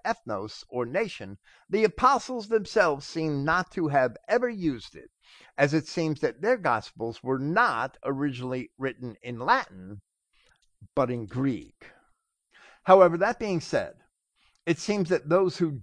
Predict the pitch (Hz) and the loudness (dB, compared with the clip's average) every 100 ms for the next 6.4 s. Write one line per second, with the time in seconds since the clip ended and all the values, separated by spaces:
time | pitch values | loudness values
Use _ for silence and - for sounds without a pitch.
0 | - 214 311 - - 170 147 - 131 120 | -6 -4 -4 -6 -6 -4 -4 -2 -2 -2
1 | - 120 - 127 - 95 92 - 131 120 | -4 -10 -4 -4 -4 -10 -12 -12 -10 -6
2 | 120 123 90 85 - _ _ _ _ - | 0 0 0 -6 -20 _ _ _ _ -20
3 | - - - 311 359 330 - 269 214 151 | -20 -10 -2 0 0 -2 -2 2 2 0
4 | 196 208 190 - - 151 123 156 156 - | -6 -6 -8 -10 -16 -12 -2 -2 -2 -4
5 | 220 190 117 - - - 127 127 131 196 | -4 -4 -4 -10 -16 -12 -8 -6 -4 -4
6 | 262 123 85 80 | -4 -8 -14 -16